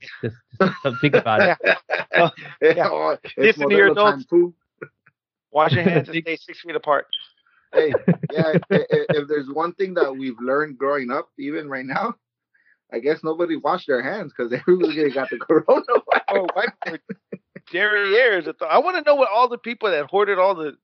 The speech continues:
Speaker 2: the toilet paper,
Speaker 1: Toilet
Speaker 2: if they're
Speaker 1: paper.
Speaker 2: just sitting on stacks of toilet paper and, like, realize this was a pretty bad investment. Like, we're gonna be sitting
Speaker 3: <laughs> I
Speaker 2: on this
Speaker 3: know.
Speaker 2: for some time.
Speaker 1: Dude,
Speaker 3: There's,
Speaker 1: I,
Speaker 3: like,
Speaker 1: I
Speaker 3: no
Speaker 1: picture them, like,
Speaker 3: shortage of it.
Speaker 1: creating, creating forts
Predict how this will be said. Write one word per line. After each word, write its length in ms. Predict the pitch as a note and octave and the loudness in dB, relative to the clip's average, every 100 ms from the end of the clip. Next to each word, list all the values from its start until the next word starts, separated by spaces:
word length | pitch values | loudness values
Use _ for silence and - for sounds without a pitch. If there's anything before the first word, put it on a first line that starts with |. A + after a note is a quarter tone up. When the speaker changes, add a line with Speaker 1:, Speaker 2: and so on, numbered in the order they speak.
| - | -16
Speaker 2:
the 80 | |
toilet 300 | C3 E3+ F#3+ | -4 -2 0
paper, 280 | G3 G#3 G#3+ | 0 -2 -4
Speaker 1:
Toilet 220 | E3 D3+ - | -4 -6 -4
Speaker 2:
if 100 | C#3+ | -2
they're 100 | E3 | -2
Speaker 1:
paper. 60 | G#3 | -2
Speaker 2:
just 180 | F3 - | -8 -4
sitting 240 | F#3+ E3+ | -2 -2
on 80 | C#3+ | -6
stacks 360 | _ E3+ D#3+ - | _ -2 -2 -4
of 80 | |
toilet 260 | - D#3 D3 | -4 -2 -2
paper 240 | D3+ - | -6 -6
and, 120 | D3 C#3 | -8 -8
like, 160 | B2+ | -8
realize 400 | D3 D#3 C#3 A#2+ _ _ _ _ _ | 0 2 2 0 _ _ _ _ _
this 160 | E4 | -10
was 120 | F4 G#3+ | -6 -8
a 40 | |
pretty 260 | - F#3 D#3+ | -2 0 0
bad 320 | - D3+ D3 | 2 4 4
investment. 560 | C3+ B2+ C3+ - A#2+ - | 2 -2 -2 -4 -14 -8
Like, 120 | C3 | -8
we're 80 | E3+ F#3+ | 0 2
gonna 80 | |
be 120 | E3+ D3 | 2 0
sitting 280 | A#3+ D3+ | 0 0
Speaker 3:
<laughs> 40 | G3 | -2
I 120 | F#3 | -4
Speaker 2:
on 80 | F3+ | -6
this 80 | E3 | -6
Speaker 3:
know. 60 | - | -6
Speaker 2:
for 180 | C#3 D3 - - F#3+ | -6 -8 -14 -10 -2
some 140 | D#3+ - - | -2 -4 -6
time. 240 | C3+ D3+ - _ | -4 -4 -8 _
Speaker 1:
Dude, 80 | - - D#3 E3 D#3 | -18 -8 0 2 4
Speaker 3:
There's, 100 | E3+ | 2
Speaker 1:
I, 120 | A3 | 4
Speaker 3:
like, 160 | C4 | 2
Speaker 1:
I 40 | F3 | 2
Speaker 3:
no 60 | F3+ | 0
Speaker 1:
picture 220 | - G#3 | 2 2
them, 180 | G3 F#3+ | 4 4
like, 180 | F3 C3+ | 2 0
Speaker 3:
shortage 0 | |
of 60 | |
it. 20 | |
Speaker 1:
creating, 340 | D3 E3 F3 - _ _ | 0 -2 -4 -12 _ _
creating 380 | E3+ D#3+ F3 C3 - | 0 2 0 -2 -2
forts 420 | C3 D3+ - | 0 0 -2